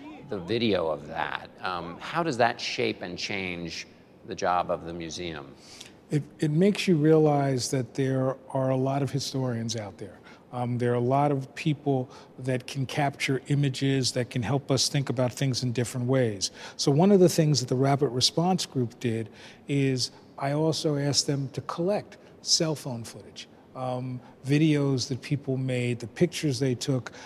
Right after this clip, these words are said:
Speaker 2: the stories they told. They asked people, "Talking to the, what does this mean to you?" And so therefore, it really is just expanding our ideas of what evidence is,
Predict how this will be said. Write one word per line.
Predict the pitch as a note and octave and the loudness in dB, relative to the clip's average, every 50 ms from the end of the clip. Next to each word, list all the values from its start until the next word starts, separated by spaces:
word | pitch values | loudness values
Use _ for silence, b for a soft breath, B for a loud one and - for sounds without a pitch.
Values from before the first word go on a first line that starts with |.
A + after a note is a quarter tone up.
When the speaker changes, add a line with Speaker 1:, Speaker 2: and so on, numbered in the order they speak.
| B B | B B
Speaker 2:
the | - D3 | -2 0
stories | - - - - E3+ E3 E3+ E3+ E3 E3 D3+ - | 0 0 4 4 4 6 6 6 4 4 4 4
they | E3+ F3+ | 4 4
told. | F3 F3+ D#3 C3 | 4 2 0 -2
They | B2+ D3 | 0 0
asked | D#3 D3+ | -2 2
people, | - E3 C#3+ B B B B - | 2 0 0 B B B B -4
"Talking | - A3 A3+ G#3+ - A3 | 0 0 0 2 0 -2
to | G#3 - G#3+ | 2 2 4
the, | G3 F#3+ | 2 2
what | F3+ F3+ - - G3 G#3+ | 0 0 -6 -2 2 2
does | A#3 G3+ | 2 2
this | - G3 - | 0 0 0
mean | G3+ G#3+ G#3 G3 | 2 4 4 4
to | - G3 | 2 2
you?" | G3 G3+ G3 D#3 A2+ - B B B B B - | 2 2 2 0 -2 -6 B B B B B -4
And | D#3 D3 | -2 -2
so | - - D#3+ D3 | 2 2 2 4
therefore, | C#3 D#3+ F3 F#3+ G3+ F#3+ - - E3+ D#3 D3+ C#3+ C#3 B B B B B - | 4 2 2 2 0 -4 -6 -6 -4 -2 -2 -4 -4 B B B B B -4
it | - D#3 C#3+ | -4 -4 -2
really | C#3+ D3 E3 F3+ F#3 F#3 F3+ F3 E3+ D#3+ | 4 6 8 8 8 8 6 6 6 4
is | D#3 D3+ D3 B2+ - | 4 2 2 0 -4
just | - - D3 C#3 B2+ - - - - | -4 -4 -4 -4 -4 -4 -6 -6 -14
expanding | B2 - - - - - - - D3+ D#3 E3 F3+ F#3+ G3 G3 F3+ F#3+ F3+ F3 F3 - - | -8 -4 -2 -2 -2 -4 -6 -8 -8 -6 -6 -4 -2 -2 0 2 2 0 0 -4 -8 -10
our | - D3+ D3+ D3+ D3+ C#3+ C3+ - - - - - - - - - - - - - | -12 -10 -8 -8 -8 -8 -10 -12 -18 -20 -20 -20 -20 -20 -20 -20 -20 -20 -16 -12
ideas | - C#3 C#3 C3 A#2+ B2 D#3 D#3 D#3 C#3+ C#3 B2+ - - | -6 -4 -4 -4 -2 0 2 2 4 2 2 0 0 -2
of | C3 A2 A2+ | -4 -6 -6
what | B2+ C3 C3 - - | -6 -6 -6 -4 -4
evidence | - C3+ B2+ C#3+ C#3+ D3 C#3+ - - | -4 -2 0 0 -2 -2 -4 -4 -4
is, | D#3 D#3 D3+ D3 C3+ | -2 -2 -2 -4 -6